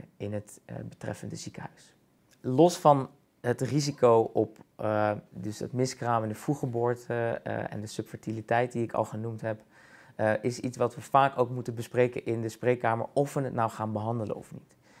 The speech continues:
En als je naar de huidige richtlijnen kijkt, ehm,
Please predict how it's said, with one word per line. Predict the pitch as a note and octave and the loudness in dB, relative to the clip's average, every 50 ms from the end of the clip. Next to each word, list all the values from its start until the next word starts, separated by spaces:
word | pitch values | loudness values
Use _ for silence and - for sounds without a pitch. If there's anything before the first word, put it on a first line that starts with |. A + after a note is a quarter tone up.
| - - - - _ | -20 -20 -20 -20 _
En | - - G#2+ A2+ A2+ - | -4 0 0 0 0 -2
als | - B2 A#2+ - | -4 -6 -6 -4
je | B2+ | -4
naar | B2 A#2 A2+ A#2 | -4 -2 -2 -2
de | A2 A2+ A2+ A2+ - | 0 0 0 0 0
huidige | - A#2 G#2+ A#2 B2+ B2+ G2 G2 B2 | 0 2 4 4 4 2 0 -2 -2
richtlijnen | A#2 A#2 A#2+ C#3 C#3+ - - - B2+ B2 B2 A#2 A#2 | -2 2 2 0 0 0 0 0 0 0 0 -2 -4
kijkt, | - - A2+ A#2 A#2+ A#2 - - - - _ _ _ _ - - _ _ - | -2 0 0 0 0 -2 -6 -12 -20 -20 _ _ _ _ -20 -20 _ _ -8
ehm, | - G#2+ G#2+ G#2 G#2+ G#2+ G#2+ A2 | -6 -4 -2 -2 -2 -2 -2 -4